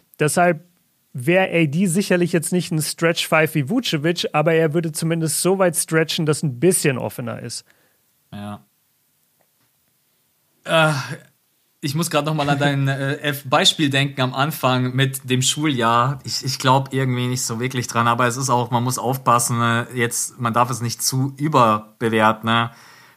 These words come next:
Speaker 2: Aber ich kann mir einfach nicht vorstellen, dieses Team hat so viele Schwachstellen, offensiv und auch defensiv. Ich tue mir gerade so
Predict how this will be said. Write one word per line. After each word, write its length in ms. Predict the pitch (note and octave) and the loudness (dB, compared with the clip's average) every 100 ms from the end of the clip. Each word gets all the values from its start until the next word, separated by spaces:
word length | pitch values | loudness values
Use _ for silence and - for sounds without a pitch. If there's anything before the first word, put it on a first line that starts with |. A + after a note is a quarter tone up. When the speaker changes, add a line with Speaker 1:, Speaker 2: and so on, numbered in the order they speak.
| _ _ | _ _
Speaker 2:
Aber 320 | A#2+ B2 B2+ | 2 2 2
ich 140 | - - | -4 -4
kann 200 | C#3 D3 | 0 0
mir 140 | C#3 | 0
einfach 320 | C3 C3 B2 | 0 -2 -2
nicht 220 | B2 C3 - | -4 -4 -8
vorstellen, 580 | - B2+ C3 - B2+ B2+ | -6 -2 -2 -4 -6 -6
dieses 240 | B2 - | -8 -6
Team 220 | - E3+ | -2 0
hat 120 | D3+ C3+ | 0 0
so 200 | E3 F3 | -2 -4
viele 320 | - D#3+ D#3 | -4 -4 -2
Schwachstellen, 920 | - C#3 D3+ - - A2 A2 B2 C#3 - _ _ _ _ - | -2 0 2 0 0 -2 -2 -2 -4 -10 _ _ _ _ 0
offensiv 680 | D#3+ E3+ D3+ C#3 D#3+ E3 - | 0 2 0 0 -2 -4 -2
und 200 | D3+ D3+ | 0 0
auch 240 | A#2 A2+ | -2 -2
defensiv. 800 | - A2+ A#2+ A2 G#2 A#2+ C3+ - _ _ - | -2 -4 -4 -6 -4 -2 -4 -6 _ _ -14
Ich 120 | B2 | -4
tue 120 | D3 | 2
mir 140 | C#3+ | 4
gerade 300 | C3 C3 B2+ | 4 4 2
so 440 | A#2+ C3 C3 C3+ | 0 0 2 0